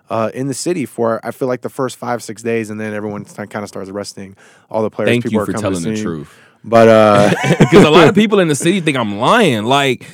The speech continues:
Speaker 2: I tell you guys all the time, I'm a, or out of the city, I tell them all the time, I'm a hundred percent serious. The first day of Summer League, maybe the second, most popular day,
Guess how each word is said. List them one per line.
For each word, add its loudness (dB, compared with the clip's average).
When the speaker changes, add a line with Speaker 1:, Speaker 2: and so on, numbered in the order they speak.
Speaker 2:
I 2
tell 0
you 2
guys 4
all 4
the -2
time, -2
I'm 0
a, -4
or 4
out 2
of 4
the 4
city, 0
I 0
tell 2
them 2
all 4
the -2
time, 0
I'm 0
a -4
hundred 0
percent -6
serious. -2
The -6
first 2
day 6
of 0
Summer 0
League, 0
maybe 0
the 2
second, -2
most 4
popular -2
day, -12